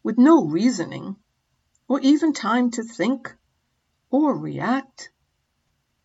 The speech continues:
perhaps jerky movements or turning on a dime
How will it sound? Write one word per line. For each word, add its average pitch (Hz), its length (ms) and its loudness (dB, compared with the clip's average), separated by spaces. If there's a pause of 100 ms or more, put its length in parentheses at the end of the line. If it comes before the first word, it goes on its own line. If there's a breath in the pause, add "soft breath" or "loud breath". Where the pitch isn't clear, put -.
(120)
perhaps - 460 -8 (160)
jerky 240 360 0
movements 214 800 -8 (1040)
or 143 200 -10 (160)
turning 240 380 2
on 170 160 -6
a 165 80 -8
dime 190 680 -2